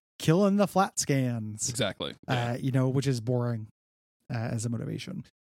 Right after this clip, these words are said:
Speaker 2: And it's fun. Like, it gets,
Speaker 1: So.
Speaker 2: it gets, like, and I like it when they do it, when they do it with, while they're punching too, right? Like, I wanna, I
Speaker 1: Yeah,
Speaker 2: wanna
Speaker 1: yeah.
Speaker 2: hear these philosophical arguments while they're punching each other in the mouth.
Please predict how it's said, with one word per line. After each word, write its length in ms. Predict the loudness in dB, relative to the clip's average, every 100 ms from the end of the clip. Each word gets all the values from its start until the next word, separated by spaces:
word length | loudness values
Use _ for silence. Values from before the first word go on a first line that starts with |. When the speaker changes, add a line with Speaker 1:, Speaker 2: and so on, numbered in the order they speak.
| _ _ 0
Speaker 2:
And 100 | 0
it's 140 | 4
fun. 300 | 4 4 -2
Like, 140 | -2 0
it 60 |
gets, 260 | 2 0 2
Speaker 1:
So. 60 | 4
Speaker 2:
it 60 |
gets, 240 | 4 4 2
like, 140 | 2
and 120 | 4 6
I 40 |
like 200 | 6 4
it 80 | 4
when 120 | 4
they 60 | 4
do 140 | 4
it, 160 | 4 2
when 120 | 2
they 100 | 2
do 180 | 2 0
it 160 | -2 -6
with, 140 | -4 0
while 140 | 2
they're 100 | 2
punching 380 | 2 0 0 -4 0
too, 200 | 0 0 -4
right? 200 | -4 -2
Like, 120 | -4
I 60 | -2
wanna, 200 | 0 0
I 20 | 0 4
Speaker 1:
Yeah, 60 | 8
Speaker 2:
wanna 120 | 8
Speaker 1:
yeah. 60 | 8
Speaker 2:
hear 140 | 8
these 180 | 6 4
philosophical 520 | 2 4 2 2 0
arguments 340 | -2 -4 -4
while 240 | -4 -2 -2
they're 140 | -2
punching 260 | -4 -6 -6
each 120 | -10
other 120 | -10
in 60 | -10
the 80 | -6
mouth. 340 | -6 -6 -10